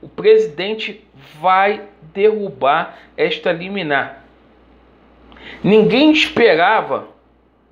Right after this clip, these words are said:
de ter eleições do dia sete e conseguimos. E é questão de tempo, essa liminar aí, ela vai ser derrubada sim. Certo? Meus amigos,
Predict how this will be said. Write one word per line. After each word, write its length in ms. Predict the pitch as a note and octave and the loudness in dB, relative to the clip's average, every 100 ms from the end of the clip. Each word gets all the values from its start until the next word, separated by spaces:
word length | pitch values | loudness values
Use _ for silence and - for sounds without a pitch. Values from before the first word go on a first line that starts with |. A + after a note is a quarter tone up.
| _ _ _ _ _ - - C3+ | _ _ _ _ _ -20 -20 -4
de 220 | A3 A3 | -2 0
ter 260 | G#3 G#3+ | 4 4
eleições 480 | G#3+ F3+ - F#3+ G3+ | 4 -2 -6 -6 -8
do 140 | F3+ E3+ | -10 -12
dia 260 | F3+ F3+ | -4 -4
sete 600 | E3+ - D#3 C#3 - - - _ _ _ | -4 -2 -2 -2 -6 -16 -20 _ _ _
e 100 | F#3 | -14
conseguimos. 1000 | F3+ G3 A3+ A#3 C4 D#3+ D#3+ D#3 B2+ - - - - - | -10 -4 -4 -4 -10 -10 -4 -2 -2 -8 -14 -20 -20 -6
E 80 | F#3 | -2
é 140 | A3 | -2
questão 460 | A3 F#3+ - G#3+ A3 | -2 -4 -2 -4 -4
de 140 | A#3+ | -10
tempo, 600 | - - G3+ G#3 G#3 G#3 - - - - D#3+ | -14 -8 -6 -6 -8 -10 -12 -20 -20 -8 0
essa 300 | F#3 F#3+ F#3+ | 0 0 -4
liminar 540 | F#3+ F#3+ D#3 E3+ F3 | -6 -6 -2 0 0
aí, 300 | C3 D#3+ F3 - _ - | -2 -6 -12 -18 _ -2
ela 200 | D#3 F3 | 0 0
vai 220 | E3 D3+ | -2 -4
ser 460 | - - F3+ G3 F#3 | -8 -10 -2 -2 -2
derrubada 680 | F3+ E3 C#3+ C#3+ D#3 E3 D#3+ | -4 -6 -2 2 2 -2 -10
sim. 420 | - - C3+ - _ _ _ _ _ _ _ _ - - | -14 -16 -16 -16 _ _ _ _ _ _ _ _ -20 -20
Certo? 680 | - - C#3 E3 G3+ - - _ _ _ _ _ _ _ _ _ _ _ - - - - - - - | -12 -4 0 2 0 -6 -18 _ _ _ _ _ _ _ _ _ _ _ -20 -20 -20 -20 -20 -10 0
Meus 280 | G3 B3 | 2 4
amigos, 580 | A3+ A3 A3 - - - | 2 0 0 0 -4 -12